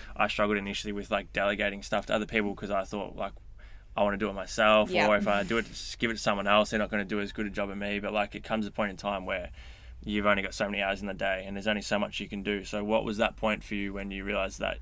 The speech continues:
Speaker 1: it was time to actually expand and, and start hiring people and
Speaker 2: Um,
Speaker 1: getting help?
Speaker 2: I think that, so that would probably be about two years ago, 'cause I'm exactly the same. I'm, like, a solopreneur. I'm very much, like, I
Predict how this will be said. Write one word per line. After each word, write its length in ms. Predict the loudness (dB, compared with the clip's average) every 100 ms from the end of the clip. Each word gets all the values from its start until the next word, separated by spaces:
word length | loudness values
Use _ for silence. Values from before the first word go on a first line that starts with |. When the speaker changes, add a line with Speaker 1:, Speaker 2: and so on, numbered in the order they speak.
| -6
Speaker 1:
it 80 |
was 100 | -6 -4
time 240 | -4 -4
to 120 | -6
actually 260 | -6 -6 -8
expand 420 | -8 -4 -4 -4
and, 180 | -8 -10 -8
and 180 | -8
start 220 | -2 -2 0
hiring 360 | -2 -2 -4
people 320 | -8 -8 -8
and 200 | -8 -10 -16 -20 -20 -10 -4
Speaker 2:
Um, 240 | 0 2
Speaker 1:
getting 160 | 2 2
help? 240 | 0 0 -6 -6 -2
Speaker 2:
I 60 |
think 280 | -2 -2 -2
that, 220 | -4 -4
so 200 | -2 0
that 140 | 0 0
would 80 | -4
probably 300 | -6 -4 -2
be 100 | -2
about 300 | 0 0 0
two 240 | -6 -6 -2
years 420 | -2 -2 -2 -4
ago, 240 | 0 0 0
'cause 180 | -2 0
I'm 240 | 2 2 0
exactly 400 | -2 -2 -2 -6
the 60 |
same. 360 | -2 -2 -2 -6 -4
I'm, 320 | -2 -2 -4
like, 200 | -6 -6
a 60 |
solopreneur. 880 | -6 -4 -2 -4 0 2 4 6 6
I'm 120 | 6
very 240 | 4 4 4
much, 240 | 2 0
like, 300 | 2 2 2 -8 -16 -6 0
I 640 | 4 6 6 4 2 -2